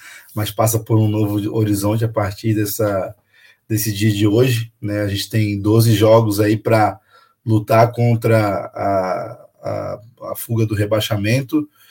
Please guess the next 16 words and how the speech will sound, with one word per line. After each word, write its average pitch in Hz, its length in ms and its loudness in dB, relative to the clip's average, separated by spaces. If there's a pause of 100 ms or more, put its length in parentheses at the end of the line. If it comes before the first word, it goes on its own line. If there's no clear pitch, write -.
(580)
ou 113 220 2
a 110 60 4
favor 110 400 0
da 123 100 -4
fuga 107 200 -6
do 104 40 -4
rebaixamento, 110 720 -2
né? 131 260 0 (100)
E 117 160 2
tem 127 320 -2
que 139 720 4 (580)
lutar 123 400 4
com 143 140 -4
um 143 80 2
novo 135 300 0
técnico 156 680 2